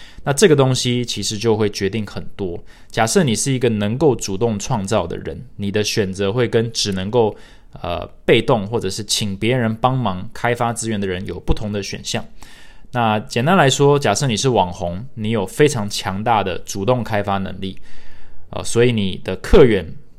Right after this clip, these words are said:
基本上是你可以主动创造，你可能有五万粉丝、十万追踪、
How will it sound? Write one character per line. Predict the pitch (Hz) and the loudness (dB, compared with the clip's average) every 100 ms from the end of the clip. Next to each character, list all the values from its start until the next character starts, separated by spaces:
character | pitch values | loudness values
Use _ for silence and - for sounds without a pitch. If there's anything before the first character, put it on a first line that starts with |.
| - - | -14 -10
基 | - 135 | -6 -2
本 | 123 101 | -2 0
上 | 120 104 | 0 0
是 | 98 - 107 98 92 90 - - - | -2 -4 -4 -4 -6 -8 -14 -14 -8
你 | 113 | -6
可 | 104 123 | 0 2
以 | 127 | 2
主 | - | -2
动 | 101 110 | -2 -2
创 | 104 113 95 | -2 -4 -2
造， | 101 92 | -4 -4
你 | |
可 | 98 104 | -4 -4
能 | |
有 | 101 | -4
五 | 98 98 | -2 2
万 | 123 110 | 2 0
粉 | 101 90 | -4 -6
丝、 | 101 101 104 | -6 -6 -6
十 | - 101 | -4 -2
万 | 110 113 | 0 -2
追 | 101 101 | -2 -2
踪、 | 95 98 | -2 -4